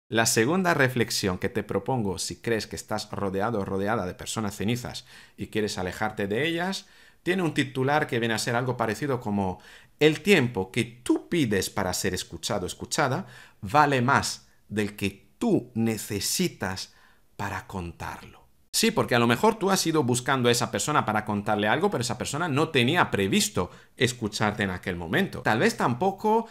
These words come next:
sea una prioridad para esa persona escuchar lo que le vayas a decir, pero seguro que es tu prioridad decírselo porque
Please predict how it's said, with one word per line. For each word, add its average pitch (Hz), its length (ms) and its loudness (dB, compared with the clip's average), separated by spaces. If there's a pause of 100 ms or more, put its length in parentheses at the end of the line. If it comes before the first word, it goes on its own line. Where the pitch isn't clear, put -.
sea 156 320 4
una 135 300 4
prioridad 123 720 0
para 98 240 0
esa 120 260 0
persona 139 340 -2
escuchar 143 440 -2
lo 185 140 -2
que 104 100 -2
le 98 120 0
vayas 98 380 -2
a 82 80 -8
decir, - 480 -4
pero 107 300 8
seguro 104 520 2
que 107 180 2
es - 280 -4
tu 113 240 -4
prioridad 110 680 0
decírselo 107 760 -4
porque - 480 -8